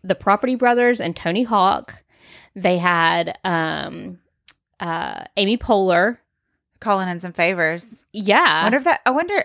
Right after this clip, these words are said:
Speaker 2: I mean, I have no idea, but I'm just, like, wondering, do they call them in to come make appearances because maybe the ratings are down? Or
Speaker 1: Like, so somet-, I think sometimes, like, you can tell sometimes when there are a bunch of guest stars like that, cameos,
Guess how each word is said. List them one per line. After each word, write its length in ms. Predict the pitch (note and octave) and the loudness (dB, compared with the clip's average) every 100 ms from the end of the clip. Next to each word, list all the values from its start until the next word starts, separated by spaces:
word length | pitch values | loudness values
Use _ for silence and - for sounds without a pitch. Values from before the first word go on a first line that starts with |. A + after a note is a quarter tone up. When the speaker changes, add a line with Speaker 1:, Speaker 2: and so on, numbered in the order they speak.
| - | -2
Speaker 2:
I 60 | G#3+ | -4
mean, 240 | G3+ G3 | -2 -2
I 60 | - | -4
have 180 | G#3+ F3 | -4 -2
no 120 | F3 | 0
idea, 340 | D3+ D3 - - | 0 -2 -6 -4
but 80 | |
I'm 140 | E3+ F3 | -4 -4
just, 180 | F3+ - | -6 -6
like, 160 | E3+ | -6
wondering, 300 | E3+ E3 D#3+ - - _ - | -4 -4 -8 -10 -20 _ -8
do 40 | G3 | -2
they 160 | A3 - | -2 -2
call 500 | - - G#3+ A3+ C#4 | -16 0 4 4 2
them 160 | C#4+ C4+ | 0 2
in 380 | A3+ G#3 G3+ G3 | 2 2 -2 -6
to 120 | G#3+ | -12
come 280 | - G3+ F#3 | -6 -6 -4
make 280 | F3 - - _ | -6 -8 -18 _
appearances 580 | - G#3+ G#3+ A3+ B3 A3+ | -8 -2 -2 -2 -6 -10
because 300 | G3+ G3+ F3+ | -8 -6 -6
maybe 200 | F3+ E3+ | -4 -4
the 80 | E3 | -2
ratings 440 | D3+ D#3+ F3+ G#3 | -2 -2 -4 -6
are 80 | B3+ | -6
down? 460 | B3+ C4+ C4 C4 C4 - _ _ _ - | -2 0 0 -2 -6 -14 _ _ _ -2
Or 640 | F#3+ F#3+ F3+ F3 F3 - _ _ _ | 2 4 4 4 2 0 _ _ _
Speaker 1:
Like, 180 | A#3+ A#3 | 0 0
so 140 | - B3+ | 0 0
somet-, 360 | - G4 - - | 0 -4 -4 0
I 140 | E4+ | 0
think 300 | - D#4+ A3+ | 0 -2 -2
sometimes, 300 | - G#3 F#3+ | -4 -6 -4
like, 140 | G3 E4 | -4 -2
you 80 | |
can 140 | F4 C4 | 0 -2
tell 260 | - G3+ | 0 0
sometimes 540 | F#3+ F3 F3 D#3 D#3+ - | 2 -2 -2 -4 -4 -2
when 100 | G3 | 2
there 160 | F3+ | 4
are 40 | F3 | 4
a 40 | |
bunch 240 | F3 F3 F#3 | 4 0 0
of 140 | F3 | -2
guest 280 | D#3+ E3 - | 0 -2 -2
stars 560 | - G#3+ G#3+ A3 G#3+ | -2 0 0 -2 -4
like 180 | A#3 A3+ | -4 -2
that, 180 | A3+ G#3+ | -2 -2
cameos, 580 | - G3 A3 A3+ A3 | -2 -2 0 0 0